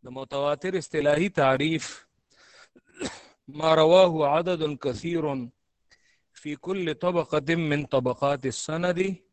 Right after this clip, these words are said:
تحيل العادة تواطؤهم على الكذب. <coughs>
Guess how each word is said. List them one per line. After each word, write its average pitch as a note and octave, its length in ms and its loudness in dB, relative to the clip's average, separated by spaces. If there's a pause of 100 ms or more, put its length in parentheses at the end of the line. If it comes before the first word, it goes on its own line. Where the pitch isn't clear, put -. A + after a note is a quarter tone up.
(640)
تحيل F3 520 2
العادة D3 680 6
تواطؤهم D3 960 0
على B2 260 0
الكذب. A#2+ 520 -4 (640)
<coughs> - 880 -6